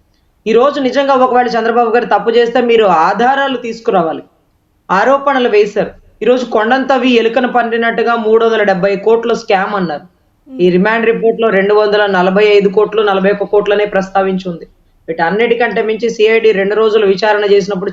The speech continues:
Speaker 1: చంద్రబాబు గారి దగ్గర నుంచి ఆ వాళ్ళు తెలుసుకున్న సమాచారం ఏంటంటే అకౌంట్లు అన్ని సీజ్ చేసి చూశారు. చూస్తే ఇరవై ఏడు కోట్లు మాత్రమే దొరికినాయి. ఆ ఇరవై ఏడు కోట్లు పార్టీ ఫండ్.
Speaker 2: అవును.
Speaker 1: So ఆధారాలు లేకుండా స్కిల్ డెవలప్‌మెంట్ అంటాడు, ఇన్నర్ రింగ్ రోడ్ అంటాడు. అసలు రాజధానే లేదురా మగడా, అంతా గ్రాఫిక్స్ అని నువ్వే చెప్తుంటివి.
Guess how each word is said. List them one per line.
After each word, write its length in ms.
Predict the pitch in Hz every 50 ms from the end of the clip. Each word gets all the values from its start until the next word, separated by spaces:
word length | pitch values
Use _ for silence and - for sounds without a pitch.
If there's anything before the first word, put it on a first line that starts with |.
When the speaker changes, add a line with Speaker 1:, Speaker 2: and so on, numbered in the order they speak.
| - 190
Speaker 1:
చంద్రబాబు 340 | 185 185 185 202 196 185
గారి 160 | 180 196 190 185
దగ్గర 260 | 190 185 180 196 190
నుంచి 380 | 190 196 190 185 214 214 208 - _ _ _ _ _ _ _ _ 175
ఆ 100 | 185 190
వాళ్ళు 320 | 190 185 202 226 247 254
తెలుసుకున్న 460 | 247 - 233 233 226 - - 226 220 208
సమాచారం 580 | - 214 196 208 220 240 233 254 240 233 233
ఏంటంటే 400 | 233 226 214 226 226 226 240 226
అకౌంట్లు 420 | 214 - - 262 269 269 262 254 226
అన్ని 200 | 226 233 240 240
సీజ్ 360 | 240 - 233 220 - - 226
చేసి 360 | 220 214 202 - 233 226 226 202
చూశారు. 360 | 190 185 - 151 - - _ _ _ _ _ _ _ _ _ - 254
చూస్తే 220 | 262 262 294 262
ఇరవై 320 | 240 220 226 233 240 254 247
ఏడు 180 | 247 240 226
కోట్లు 400 | 226 233 - 247 247 247 240 240 208 196
మాత్రమే 520 | 190 202 220 226 - - 247 233 233 226
దొరికినాయి. 420 | 190 190 190 185 190 180 165 160
ఆ 80 | 175 185
ఇరవై 260 | 185 196 208 208 208
ఏడు 160 | 214 208 202
కోట్లు 320 | 202 202 214 208 - - 247
పార్టీ 340 | 247 - 185 165 - - 151
ఫండ్. 240 | - - 135 123 - _ _ _ _ _ _ _ _ _ -
Speaker 2:
అవును. 320 | 254 240 214 190 - 302
Speaker 1:
So 80 | 330 370
ఆధారాలు 640 | 285 175 147 165 196 208 247 294 302 302 302 294 294
లేకుండా 520 | 285 285 269 277 285 277 269 269 277 277
స్కిల్ 340 | 262 269 - - 254 247 247
డెవలప్‌మెంట్ 500 | 247 247 247 247 247 247 240 233 226 208
అంటాడు, 540 | 226 220 208 190 220 220 214 208 214 214 208
ఇన్నర్ 320 | 214 220 233 240 254 240
రింగ్ 180 | 226 233 233 226
రోడ్ 240 | 220 226 226 202 208
అంటాడు. 360 | 214 208 196 220 226 226 226
అసలు 260 | 226 226 226 226 190
రాజధానే 600 | 175 170 175 202 233 208 185 254 254 247 262 269
లేదురా 360 | 269 262 262 240 240 247 240
మగడా, 340 | 226 196 185 190 202 220 220
అంతా 280 | 220 208 202 214 190 247
గ్రాఫిక్స్ 540 | 233 185 190 190 202 214 185 - - - 240
అని 100 | 220 208
నువ్వే 180 | 196 190 226
చెప్తుంటివి. 800 | 233 233 233 226 226 - 220 208 170 156 151 156 175 214 240